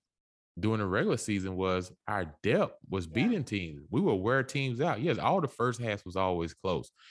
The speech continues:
Speaker 1: but we always got to that second half, and then you see us to start to separate. And then that
Speaker 2: Yeah.
Speaker 1: just didn't happen the other night. Our bench, like you said, our bench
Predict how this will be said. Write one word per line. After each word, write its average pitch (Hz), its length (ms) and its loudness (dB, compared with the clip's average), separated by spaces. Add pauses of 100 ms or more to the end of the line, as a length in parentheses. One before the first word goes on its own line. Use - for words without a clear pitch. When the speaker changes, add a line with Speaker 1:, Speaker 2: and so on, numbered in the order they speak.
(220)
Speaker 1:
but 95 120 0
we 101 140 0
always 139 300 2
got 120 220 0
to 117 80 -2
that 107 140 2
second 113 320 -4
half, 110 340 -2
and 85 100 -4
then 87 100 -2
you 90 180 -4
see 107 260 2
us 95 140 -2
to - 80 -14
start 95 240 0
to - 40 -12
separate. 71 680 -2 (140)
And 87 260 -4
then 87 120 -2
that 117 180 0
Speaker 2:
Yeah. - 0 -
Speaker 1:
just 120 240 -2
didn't 120 160 -2
happen 107 340 -2
the 98 100 -2
other 98 120 0
night. 139 260 0
Our 98 120 0
bench, 127 360 -2
like 113 120 -2
you 117 60 -6
said, 117 120 0
our 113 100 2
bench 113 380 -2